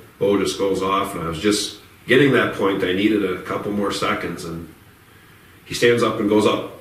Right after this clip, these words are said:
the hill above where he was laying. I'm like, and I, you know, pull the bow up on him, I'm like, "What the?" And then he's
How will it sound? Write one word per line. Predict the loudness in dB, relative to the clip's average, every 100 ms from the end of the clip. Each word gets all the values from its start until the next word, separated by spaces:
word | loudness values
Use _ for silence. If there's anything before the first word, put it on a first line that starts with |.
| -20 -20 -20 _ _ _ _ _ _ -20 -20 -20 -20 -20 -14
the | -10 -4
hill | -2 -4 -6
above | -6 -4 -2
where |
he | -2
was | -2
laying. | -4 -4
I'm | -6
like, | -10 -10
and | -8
I, | -8 -10 -6
you | -2
know, | -2
pull | 0 2
the | 2
bow | 2 2
up | 0
on | 0 -2 -2
him, | -6
I'm | -8
like, | -10
"What | -8
the?" | -6
And | -4
then | -2
he's | -2 -4